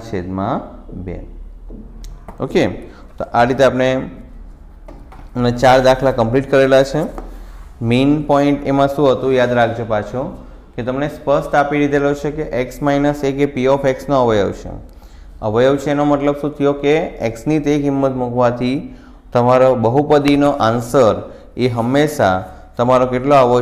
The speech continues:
જોઈએ? ઝીરો આવવો જોઈએ. તમારો બહુપદીનો answer હંમેશા ઝીરો આવવો જોઈએ. એટલે આપણે અહીંયા દરેકમાં લખી દીધું ભાઈ, P of one is equal to zero. Okay, અને એ base પર આપણે દાખલા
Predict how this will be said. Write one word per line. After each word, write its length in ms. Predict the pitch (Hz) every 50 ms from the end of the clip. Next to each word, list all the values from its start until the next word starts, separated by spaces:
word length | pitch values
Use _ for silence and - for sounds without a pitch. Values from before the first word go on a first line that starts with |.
| 113 110
જોઈએ? 220 | 113 113 117 123 131 131 - - 107 -
ઝીરો 260 | - 117 113 110 110 104
આવવો 220 | 95 92 92 95 95 92 92
જોઈએ. 220 | 95 98 117 131 170 - - - - - -
તમારો 240 | - 117 113 117 110 104 110
બહુપદીનો 500 | 120 139 143 147 139 135 139 135 135 127
answer 420 | 117 120 131 131 127 - 117 101 101 104 - - - - - - -
હંમેશા 540 | 113 113 117 120 120 123 120 131 127 135 151 190 - - - - 120 - -
ઝીરો 240 | - 123 131 143 156 147 127
આવવો 220 | 110 101 104 98 98 95
જોઈએ. 300 | 98 98 95 101 113 131 165 180 - - - - - -
એટલે 180 | 113 110 113 113 107
આપણે 200 | 107 117 127 123
અહીંયા 300 | 123 127 131 135 135 139 - 113 117
દરેકમાં 420 | 117 117 127 131 131 143 143 135 131
લખી 220 | 131 - 143 135 131
દીધું 200 | 123 110 113 107 110
ભાઈ, 140 | 107 107 113
P 100 | 117 117 120 123
of 120 | 123 123 120 117
one 100 | 120 120 117 110
is 80 | 107 110
equal 200 | 110 110 113 113 113 117
to 60 | 113 107 110
zero. 240 | 117 117 120 147 190 - - - - - - - - - - - 123
Okay, 160 | 120 170 214 254 - - 127
અને 120 | 127 127 - - 131
એ 40 | 143 127
base 180 | 117 113 110 113 -
પર 80 | 127 117
આપણે 220 | 107 101 117 117 110 92
દાખલા 340 | 90 - - 110 120 156